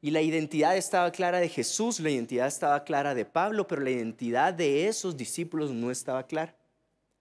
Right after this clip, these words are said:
La identidad de Jesús estaba clara delante del diablo. Y eso lo que nos enseña es lo importante que es para nosotros tener una identidad clara.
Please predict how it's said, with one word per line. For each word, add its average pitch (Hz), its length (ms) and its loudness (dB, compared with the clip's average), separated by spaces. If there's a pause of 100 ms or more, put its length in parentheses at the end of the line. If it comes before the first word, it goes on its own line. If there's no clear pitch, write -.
(1500)
La 139 80 -4
identidad 156 240 0
de 233 80 2
Jesús 196 320 -6
estaba 190 760 0
clara 190 400 2
delante 160 480 0
del 123 240 -4
diablo. 165 440 0 (920)
Y 143 140 -2
eso 226 320 2
lo 180 120 0
que 185 120 -2
nos 165 240 -4
enseña 208 420 -2
es 214 140 -2
lo 147 320 2
importante 160 1200 -2
que 156 300 0
es 175 140 -4
para 175 280 -2
nosotros 185 720 -4
tener 139 300 -2
una 151 160 -4
identidad 117 760 -2
clara. 165 380 -6